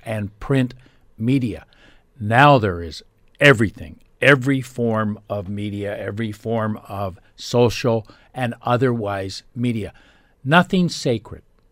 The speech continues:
There's n-, there's no secrets. Nothing is sacred. So when,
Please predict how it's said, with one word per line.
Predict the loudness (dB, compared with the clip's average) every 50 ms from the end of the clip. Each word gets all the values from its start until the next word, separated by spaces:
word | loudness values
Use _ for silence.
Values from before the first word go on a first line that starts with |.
| _ _ -6
There's | -4 -4 -4 -6 -10 -14 -18 _ -8
n-, | -4 -4 -4 -4 -6 -8
there's | -6 -4 -2 -2 -2 -2
no | -2 0 2 2 0 0 -2 -8 -16 -20 _ _ _
secrets. | -12 0 2 4 4 4 2 0 -2 -2 -4 -8 -14 -18 _ _
Nothing | -2 4 6 6 6 4 2 0 0 0 0 -4 -8 -10
is | -10 -10 -8 -6
sacred. | -2 -2 0 -2 -2 -4 -8 -10 -10 -12 -4
So | -2 0 0 0
when, | 0 -2 -4 -6 -8